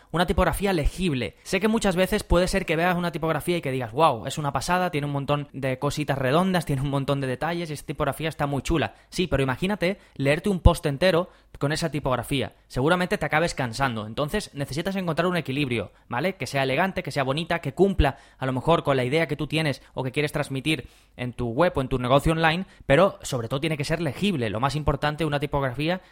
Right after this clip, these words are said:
es que sea legible, si no, ¿para qué nos sirve? Sobre todo si es para un texto largo, si quizás es para el logo de tu web, por ejemplo, ahí, bueno, ahí ya es diferente, aunque también siempre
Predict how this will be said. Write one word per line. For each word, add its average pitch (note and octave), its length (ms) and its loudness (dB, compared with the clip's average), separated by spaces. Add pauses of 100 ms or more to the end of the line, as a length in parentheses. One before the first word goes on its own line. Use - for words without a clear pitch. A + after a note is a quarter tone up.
(120)
es C3 160 -2
que C#3+ 100 -2
sea B2+ 180 -2
legible, C3 440 -4
si A2+ 140 -4
no, D3+ 260 -2 (260)
¿para A#2+ 180 2
qué C#3+ 120 0
nos C#3 120 2
sirve? G2+ 400 -2
Sobre B2 220 0
todo C3+ 160 2
si F3 80 0
es D#3 60 0
para D#3+ 140 4
un C3+ 80 -2
texto C3 240 -2
largo, D#3+ 300 2
si A2+ 140 -10
quizás B2 340 -4
es C3+ 120 -4
para C3 300 2 (260)
el A#2+ 200 -2
logo C3+ 240 4
de C3+ 80 4
tu C3+ 120 -2
web, D3 220 4
por C#3 120 2
ejemplo, F3+ 460 2 (220)
ahí, B2+ 320 -2
bueno, C3+ 420 -4
ahí A2+ 120 -4
ya C3+ 140 0
es B2+ 80 -2
diferente, B2+ 500 -2
aunque A#2+ 240 -4
también C#3 340 -2
siempre D#3 420 -2